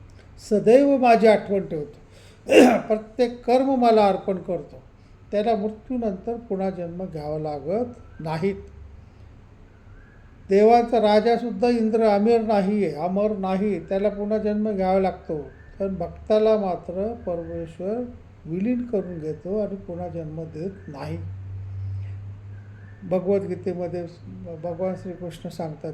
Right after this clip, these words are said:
ते ज्ञानेश्वरीच्या रूपाने, "एरवी ब्रह्मपणाचे भडसे, न चुकतीच पुनरावृत्तीचे वळसे, परी वि-, निवटल्यांची जैसे पोटन दुखे,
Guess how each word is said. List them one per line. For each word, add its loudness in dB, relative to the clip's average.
ते -8
ज्ञानेश्वरीच्या -8
रूपाने, -6
"एरवी 6
ब्रह्मपणाचे 2
भडसे, 0
न 2
चुकतीच -2
पुनरावृत्तीचे 2
वळसे, 2
परी 6
वि-, -2
निवटल्यांची 4
जैसे 0
पोटन 0
दुखे, -8